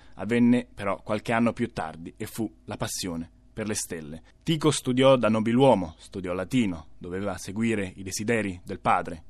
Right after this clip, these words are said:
cioè dello zio, e studiare legge, diritto. Entrò a dodici anni all'Università di Copenaghen. Brillante, eh, Tycho,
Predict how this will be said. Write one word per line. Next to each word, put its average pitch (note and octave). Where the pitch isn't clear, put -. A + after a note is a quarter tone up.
cioè E2+
dello D#2+
zio, G2+
e G2
studiare A2
legge, G2
diritto. F#2+
Entrò G#2+
a A2
dodici D3
anni E3
all'Università A2
di A#2
Copenaghen. G2
Brillante, G2
eh, F2+
Tycho, F#2+